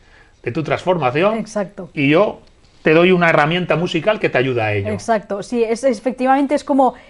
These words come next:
Speaker 2: el camino más puro, lo que has dicho tú, sin dogmas, ni, ni creencias, ni religiones, al final son, eso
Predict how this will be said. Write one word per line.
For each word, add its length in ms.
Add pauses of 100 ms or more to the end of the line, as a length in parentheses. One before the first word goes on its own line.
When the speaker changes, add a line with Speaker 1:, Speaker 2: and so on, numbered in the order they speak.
(140)
Speaker 2:
el 160
camino 340
más 220
puro, 240
lo 100
que 60
has 100
dicho 300
tú, 120
sin 280
dogmas, 640
ni, 300
ni 260
creencias, 880
ni 160
religiones, 540
al 80
final 260
son, 220 (320)
eso 340